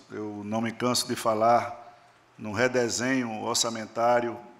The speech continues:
com desindexação, com desvinculação, onde ali, na mexida orçamentária, a gente pode arrumar algumas saídas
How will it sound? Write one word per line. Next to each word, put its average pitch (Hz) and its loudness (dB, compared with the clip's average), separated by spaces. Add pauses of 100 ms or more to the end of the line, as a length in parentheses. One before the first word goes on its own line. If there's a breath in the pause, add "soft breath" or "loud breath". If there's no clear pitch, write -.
(120)
com 107 -8
desindexação, 120 0
com 113 -10
desvinculação, 113 -4 (760 loud breath)
onde 110 -2
ali, 110 2 (180)
na 110 -2
mexida 113 -2
orçamentária, 113 0
a - -4
gente 120 -4
pode 123 0
arrumar 110 2
algumas 113 2
saídas 113 -2